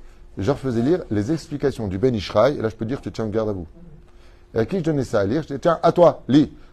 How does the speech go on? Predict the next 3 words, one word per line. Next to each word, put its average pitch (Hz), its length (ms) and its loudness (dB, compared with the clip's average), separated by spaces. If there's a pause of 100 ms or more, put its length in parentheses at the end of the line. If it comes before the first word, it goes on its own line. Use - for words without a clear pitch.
(120)
Alors, 107 380 6 (1160)
Chamour, 135 520 2 (920)
hein ? 143 200 -4